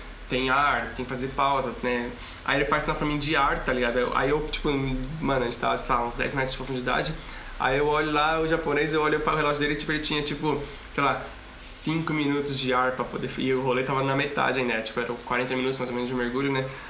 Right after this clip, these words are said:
Aí ele vai lá no instrutor e tal, aí ele tem que ti-, ele tem que pegar a, a bomba do instrutor, tipo,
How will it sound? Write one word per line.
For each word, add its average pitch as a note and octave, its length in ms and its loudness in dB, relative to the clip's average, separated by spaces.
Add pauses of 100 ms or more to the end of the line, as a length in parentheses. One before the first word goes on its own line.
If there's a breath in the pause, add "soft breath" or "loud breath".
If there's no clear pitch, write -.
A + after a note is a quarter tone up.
(160 loud breath)
Aí C#3 380 2
ele D#3 140 2
vai C#3 260 2
lá B2+ 180 2
no C#3+ 240 2
instrutor C3 600 0
e D#3 40 -2
tal, C#3 300 0
aí C3+ 140 2
ele B2+ 80 0
tem C#3+ 160 2
que C#3 60 -4
ti-, C#3+ 240 -2
ele C#3 160 0
tem C#3 160 0
que C#3 80 -4
pegar C3+ 260 2
a, B2+ 800 0
a - 40 0
bomba C3 360 2
do C#3 260 2
instrutor, C3 460 0
tipo, A#2+ 400 -4